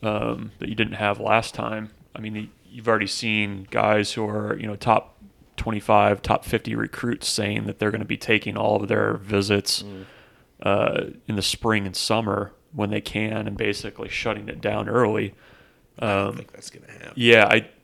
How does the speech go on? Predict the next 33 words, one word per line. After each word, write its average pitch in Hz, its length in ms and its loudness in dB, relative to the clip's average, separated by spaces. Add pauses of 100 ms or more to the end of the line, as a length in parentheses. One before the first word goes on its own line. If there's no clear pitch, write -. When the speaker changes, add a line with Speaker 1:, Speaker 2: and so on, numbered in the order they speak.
(120)
Speaker 1:
I 123 140 6
would 120 180 0
be 110 100 0
surprised 117 600 0
if 117 80 -12
that 127 140 0
happened. 135 500 -4 (480)
Speaker 3:
It'd 131 140 -10
be 147 100 2
disastrous 117 800 -2
to - 140 -14
do 180 240 -8
it. - 160 -16 (1400)
Speaker 1:
Yeah. 120 240 6
Speaker 3:
You 160 100 -2
use 156 180 2
all 127 200 4
your 147 160 0
visits 127 360 -2
by 107 200 -2
June, 123 480 -6
and 101 160 -6
then 104 380 -6 (220)
you're 110 160 -4
not 117 160 -2
gonna 110 140 -10
sign 107 380 -6
anywhere 123 460 -4
until 107 280 -8
December? 113 600 -6 (100)
Speaker 1:
Yeah. 104 220 0 (500)
I 120 60 0
mean, 120 340 2